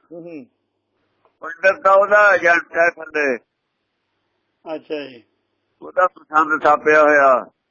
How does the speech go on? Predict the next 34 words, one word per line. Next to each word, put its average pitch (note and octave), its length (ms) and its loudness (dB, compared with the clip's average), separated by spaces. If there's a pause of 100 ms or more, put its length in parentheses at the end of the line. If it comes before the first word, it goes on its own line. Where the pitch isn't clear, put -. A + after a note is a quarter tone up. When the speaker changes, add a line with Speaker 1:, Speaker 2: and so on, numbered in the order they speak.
(160)
Speaker 1:
ਹੂੰ, E3 100 -20
ਹੂੰ। D3+ 240 -20
Speaker 2:
ਪੰਡਤ E3 380 -4
ਲੈ F3+ 260 2
ਕੇ F3+ 120 2
ਜਾਂਦਾ F3 440 -6
ਸੰਗਤ, E3 440 0
ਇਹਨੂੰ E3+ 380 2
ਮਿਲਦੀ E3 340 0
ਹੈ G3+ 80 2
ਚੁਆਲੀ D#3+ 580 -2
ਰੁਪਈਏ D3+ 440 0
ਚੋਂ। C#3 340 -2 (480)
Speaker 1:
ਅੱਛਾ D3 240 -8
ਜੀ। B2+ 180 -18 (1700)
Speaker 2:
ਤਿੰਨ F#3+ 300 0
ਹਿੱਸੇ F#3 300 -2
ਪੰਡੇ E3 440 0
ਦੇ, G#3 420 2
ਚੌਥਾ E3 580 0
ਹਿੱਸਾ E3+ 280 0
ਇਹਦਾ D#3+ 240 2
ਕਮਿਸ਼ਨ। G#2+ 560 -6 (1300)
Speaker 1:
ਅੱਛਾ C#3 280 -16
ਜੀ। B2+ 220 -20 (340)
Speaker 2:
ਅਸਲ F#3 260 -2
ਸੰਗਤ, F3+ 460 -14 (380)
ਅਸਲ E3 260 0
ਸੰਗਤ E3 420 -2
ਦਾ E3+ 180 2
ਮਾਲਕ D3+ 320 0
ਉਹ D#3 320 2
ਹੁੰਦਾ A2 220 -2
ਹੈ। F#2+ 80 -6